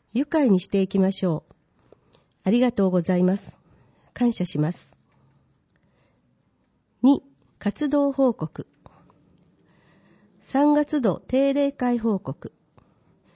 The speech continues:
日時、三月十九日金曜、十時三十分から十五時。場所、流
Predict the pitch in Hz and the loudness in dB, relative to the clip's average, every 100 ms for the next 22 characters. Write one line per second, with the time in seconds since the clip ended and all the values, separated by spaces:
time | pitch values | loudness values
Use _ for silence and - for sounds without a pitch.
0 | _ _ _ 262 - 226 156 - - _ | _ _ _ -2 0 -4 -4 -8 -14 _
1 | _ 302 302 269 - 196 220 247 233 208 | _ 0 2 2 0 -2 0 -2 0 0
2 | 208 - - - 226 226 208 196 156 - | 0 0 -16 -2 2 2 2 0 -2 -6
3 | _ _ _ _ 202 294 302 220 - 240 | _ _ _ _ -4 0 0 -2 -2 2
4 | 269 254 285 - - 202 190 175 160 156 | 2 0 -6 -4 -2 0 0 -2 -2 -2
5 | 220 214 190 175 - _ _ _ _ _ | 0 0 0 -4 -10 _ _ _ _ _
6 | _ _ 175 190 233 220 - _ _ _ | _ _ -6 -4 -2 -4 -8 _ _ _
7 | 190 | -2